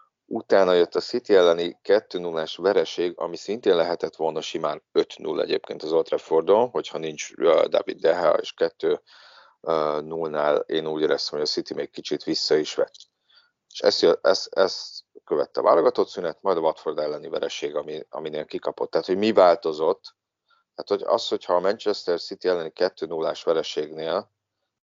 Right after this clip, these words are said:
túl, kevesebb, mint két héttel a, a Liverpool elleni nulla öt után még mindig nem rúgták ki és bíztak benne, akkor mi a franc változott meg a Watford elleni meccsel?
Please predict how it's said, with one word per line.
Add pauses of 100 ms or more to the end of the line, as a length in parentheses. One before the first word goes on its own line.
(520)
túl,
kevesebb,
mint
két
héttel
a,
a
Liverpool
elleni
nulla
öt
után (420)
még
mindig (240)
nem
rúgták
ki
és
bíztak
benne, (960)
akkor (960)
mi
a
franc (100)
változott
meg
a
Watford
elleni
meccsel?